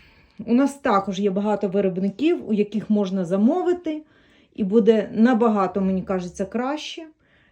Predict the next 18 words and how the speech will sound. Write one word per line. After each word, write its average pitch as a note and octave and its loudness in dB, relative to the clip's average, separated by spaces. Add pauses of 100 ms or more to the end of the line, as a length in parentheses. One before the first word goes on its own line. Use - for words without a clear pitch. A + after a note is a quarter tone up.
(100)
Я A#3+ 0
коли A3+ 2
починала, F#3+ -2
я G#3 2
починала G3+ 0
зі F3+ -2
своєї G3 -2
дівчини, F#3+ 0
буду, A3+ -2
е, G3+ 0
зразу, A3+ 2
е, G#3 0
попереджу, A3 2
що G#3+ -4
буду G3+ -4
з G3 -4
рук C#4+ -2
знімати, G3+ 2